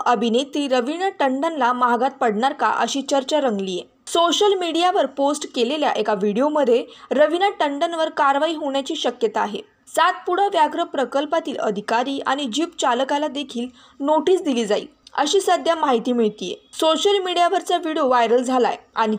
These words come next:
त्याच व्हिडिओमुळे रवीना टंडनवर कारवाईची शक्यता होतीये. वाघाचं photoshoot केल्याप्रकरणी रवीना टंडनला notice बजावली जाईल, अशी माहिती आहे. आणि रवीना सोबतच सातपुडा व्याघ्र प्रकल्पातील अधिकारी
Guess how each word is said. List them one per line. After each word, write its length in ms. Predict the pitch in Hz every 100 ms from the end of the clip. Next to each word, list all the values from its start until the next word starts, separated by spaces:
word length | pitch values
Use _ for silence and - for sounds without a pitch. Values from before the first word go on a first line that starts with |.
| 254
त्याच 260 | 302 330
व्हिडिओमुळे 600 | 302 262 277 330 285 185
रवीना 320 | 214 240 269
टंडनवर 640 | 311 285 254 247 320 302 262
कारवाईची 580 | 269 277 262 311 320 359
शक्यता 440 | 285 - 220 262
होतीये. 400 | 240 214 202 185 - _ _
वाघाचं 520 | 214 285 302 370 403
photoshoot 480 | 415 381 339 311 349 -
केल्याप्रकरणी 760 | 311 311 277 254 311 330 247
रवीना 300 | 208 208 220
टंडनला 560 | 220 220 214 302 294 240
notice 460 | 254 247 254 339
बजावली 420 | 311 277 247 214 202
जाईल, 160 | 196 - -
अशी 200 | 208 226
माहिती 360 | 220 233 233
आहे. 200 | 220 247 - - -
आणि 220 | 294 381
रवीना 400 | 359 330 320 370
सोबतच 640 | 370 294 254 349 247 - - _ _ -
सातपुडा 460 | 302 330 - 349 349
व्याघ्र 360 | 311 294 294
प्रकल्पातील 640 | 330 277 226 269 285 302 320
अधिकारी 500 | - 214 233 233 226